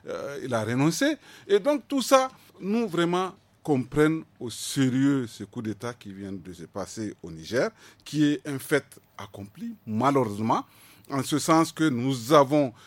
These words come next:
des dirigeants militaires qui sont là et qui se sont installés au sommet de l'État. Est-ce qu'ils vont accepter de partir ? Comment ? Est-ce qu'on a déjà vu ça quelque part ?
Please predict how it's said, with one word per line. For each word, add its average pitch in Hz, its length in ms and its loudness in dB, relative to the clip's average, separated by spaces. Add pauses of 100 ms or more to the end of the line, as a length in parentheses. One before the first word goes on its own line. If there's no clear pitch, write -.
(120)
des 117 160 -4
dirigeants 120 560 -2
militaires 113 580 -2 (100)
qui 107 120 -12
sont 107 420 -10 (140)
là 120 360 0
et 107 80 -8
qui 101 160 -18
se - 120 -20
sont - 240 -12 (140)
installés 92 380 -10
au 98 200 -14
sommet 104 380 -10
de 62 120 -16
l'État. 98 340 -10 (420)
Est-ce 208 220 4
qu'ils 175 140 -2
vont 147 180 0
accepter 123 380 -6
de 104 80 -10
partir ? 226 440 -2 (300)
Comment ? 185 400 6 (240)
Est-ce 214 160 2
qu'on 190 180 6
a 151 100 6
déjà 156 400 8
vu 170 200 2
ça 170 180 2
quelque 120 300 -2
part ? 202 240 2